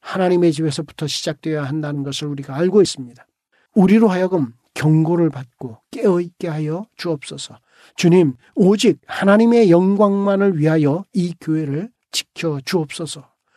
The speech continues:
이 교회가 하나님의 은혜를 계속해서 증거하는 교회가 되게 하여 주옵소서. 주변에서 너무나 많은 교회들이 죽어가는 것을 보았고 너무나 많은 교회들이 쇠퇴해가는 것도 보았습니다.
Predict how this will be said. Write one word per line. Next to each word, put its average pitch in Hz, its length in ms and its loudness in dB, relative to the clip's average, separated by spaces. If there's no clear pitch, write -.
이 196 200 4
교회가 220 340 4
하나님의 208 500 2
은혜를 208 320 4
계속해서 208 520 0
증거하는 233 640 -2
교회가 175 520 -2
되게 190 280 0
하여 190 340 0
주옵소서. 208 680 -4
주변에서 196 460 2
너무나 196 400 6
많은 240 300 4
교회들이 233 400 -4
죽어가는 226 480 0
것을 214 260 -2
보았고 208 480 0
너무나 196 340 4
많은 240 240 2
교회들이 196 400 0
쇠퇴해가는 220 720 -4
것도 208 300 -2
보았습니다. 185 760 -4